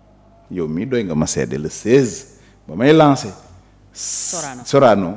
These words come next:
Speaker 1: di investir Amadou Ba, di mobiliser mille cinq cents femmes,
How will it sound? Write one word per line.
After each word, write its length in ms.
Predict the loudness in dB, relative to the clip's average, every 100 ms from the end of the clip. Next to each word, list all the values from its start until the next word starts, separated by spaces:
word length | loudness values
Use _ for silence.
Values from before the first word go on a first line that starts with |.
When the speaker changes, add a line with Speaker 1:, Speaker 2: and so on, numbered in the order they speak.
| -8
Speaker 1:
di 100 | -4 4
investir 480 | 6 6 6 4 2
Amadou 320 | -2 -2 -6
Ba, 140 | -6 -6
di 100 | -2
mobiliser 380 | 0 0 2 4
mille 340 | 8 12 10
cinq 240 | 10 4
cents 200 | 4 -2
femmes, 260 | -4 -10